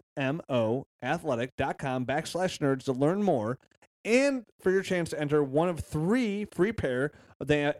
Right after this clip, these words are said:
Ammo Base Layer pants. Uh, so you'll get a code, and, and, and for everybody that signs up, he's gonna get fifty percent off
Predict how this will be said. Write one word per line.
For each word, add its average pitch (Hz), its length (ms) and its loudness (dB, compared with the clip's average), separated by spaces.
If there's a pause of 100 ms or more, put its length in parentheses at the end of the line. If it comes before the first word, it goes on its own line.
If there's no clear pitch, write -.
Ammo 170 320 2
Base 143 340 0
Layer 135 260 2 (120)
pants. 104 440 -10 (440)
Uh, 101 340 -2 (320)
so 131 460 2 (100)
you'll 143 120 2
get 170 120 0
a 170 60 0
code, 165 380 2 (120)
and, 165 280 -2 (220)
and, 190 300 -4 (140)
and 190 300 -2 (200)
for 170 80 2
everybody 185 220 2
that 170 80 2
signs 170 300 0
up, 175 260 0
he's 151 140 -2
gonna 156 100 2
get 147 180 -2
fifty 160 240 2
percent 160 320 0
off 120 380 0